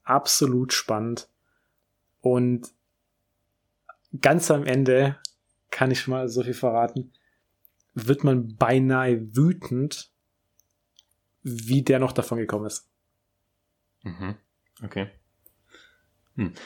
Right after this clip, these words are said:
Speaker 2: Äh, also Tobi, ohne Witz, nachdem du letzte Woche angeteasert hattest, dass du einen True Crime Film empfehlen wirst, hat mein, hat Lara, <laughs> meine Schwester, vorhergesagt, dass es dieser Film sein wird.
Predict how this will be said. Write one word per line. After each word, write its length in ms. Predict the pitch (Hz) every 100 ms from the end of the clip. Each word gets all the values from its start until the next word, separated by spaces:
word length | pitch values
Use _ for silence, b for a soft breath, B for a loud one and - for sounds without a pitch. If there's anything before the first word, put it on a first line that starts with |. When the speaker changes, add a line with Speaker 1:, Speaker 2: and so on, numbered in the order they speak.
| B
Speaker 2:
Äh, 160 | - 117 -
also 160 | 113 107
Tobi, 440 | 127 113 101 - _
ohne 220 | 123 139
Witz, 380 | 110 - - - - - - - -
nachdem 560 | - 110 104 - 123 160
du 140 | 113
letzte 420 | 101 120 - 147 120
Woche 420 | 120 110 98 135 - -
angeteasert 760 | 113 143 127 - 120 104 104 -
hattest, 420 | 101 117 - -
dass 180 | 98 -
du 160 | 101
einen 180 | 101 101
True 240 | - 127
Crime 360 | 127 - 104 117
Film 320 | - 95 92
empfehlen 500 | 92 95 - 92 90
wirst, 300 | 98 120 - b b b b
hat 180 | - 107
mein, 200 | 110 107
hat 180 | 110 107
Lara, 460 | 98 98 147 117 123
<laughs> 0 |
meine 300 | 117 104 104
Schwester, 600 | - 123 135 - 98 104
vorhergesagt, 1120 | - 110 98 - 151 208 156 107 101 139 - 113
dass 160 | 104
es 240 | 110 - -
dieser 320 | 147 156 147
Film 320 | - 139 120
sein 280 | 92 85 82
wird. 260 | 82 -